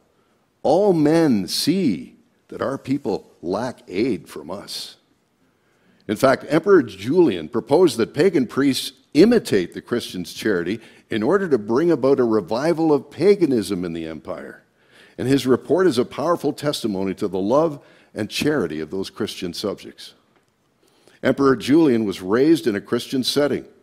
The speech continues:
and he knew the Christian faith well, but he was passionate about his pagan beliefs and sought to undermine the Christian church.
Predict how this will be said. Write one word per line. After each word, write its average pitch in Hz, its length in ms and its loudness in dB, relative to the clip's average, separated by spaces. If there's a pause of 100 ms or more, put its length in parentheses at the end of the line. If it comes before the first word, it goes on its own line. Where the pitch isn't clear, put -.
(340)
and 101 120 -10
he 95 60 -4
knew 123 320 2
the 151 80 2
Christian 117 380 -4
faith 95 300 -2
well, 101 420 -4 (260)
but 139 400 0 (640)
he 101 100 -6
was 98 180 -4
passionate 104 680 -8
about 80 220 -10
his 80 120 -12
pagan 120 380 0
beliefs 110 540 -4 (800)
and 80 120 -14
sought 110 340 -2
to 90 120 -8
undermine 92 400 -4
the 85 80 -8
Christian 82 400 -14
church. - 380 -12